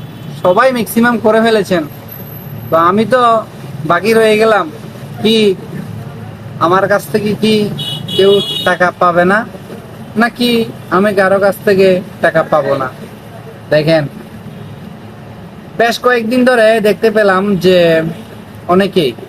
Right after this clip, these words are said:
পোস্ট করতেছে যে যার লেনদেন ঠিক নেই, তার চরিত্র ঠিক নেই, যার লেনদেন ঠিক নেই, তার ঈমান নাই। তো এই ধরনের কিন্তু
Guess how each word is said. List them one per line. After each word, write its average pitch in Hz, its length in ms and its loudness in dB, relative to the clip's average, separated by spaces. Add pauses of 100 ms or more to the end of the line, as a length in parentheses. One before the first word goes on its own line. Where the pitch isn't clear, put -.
(1300)
পোস্ট 226 260 2
করতেছে 185 480 0 (560)
যে 170 400 4 (1400)
যার 180 160 4
লেনদেন 196 480 4
ঠিক 247 220 0
নেই, 285 220 4 (600)
তার 277 240 2
চরিত্র 208 500 2
ঠিক 156 160 0
নেই, 147 200 0 (460)
যার 170 300 2
লেনদেন 233 480 2
ঠিক 247 200 -2
নেই, 233 200 2 (300)
তার 175 240 2
ঈমান 175 240 4
নাই। 156 200 0 (500)
তো 220 60 2 (240)
এই 269 200 2
ধরনের 311 320 2
কিন্তু 311 260 2